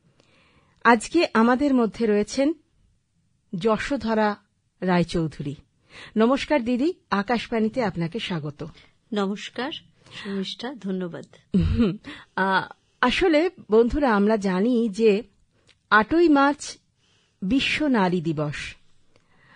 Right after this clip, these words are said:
Speaker 1: অর্থাৎ, আ, নারীদেরও যে নিজেদের কিছু বলার আছে, নিজেদের আপন ভাগ্য জয় করবার যে অধিকার আছে,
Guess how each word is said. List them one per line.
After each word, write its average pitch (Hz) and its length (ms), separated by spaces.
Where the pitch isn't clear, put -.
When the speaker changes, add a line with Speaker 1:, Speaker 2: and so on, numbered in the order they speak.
Speaker 1:
অর্থাৎ, 294 540
আ, 190 180
নারীদেরও 269 720
যে 311 340
নিজেদের 247 560
কিছু 277 500
বলার 196 440
আছে, 165 420
নিজেদের 269 600
আপন 262 420
ভাগ্য 214 420
জয় 196 320
করবার 214 440
যে 226 260
অধিকার 226 500
আছে, 165 400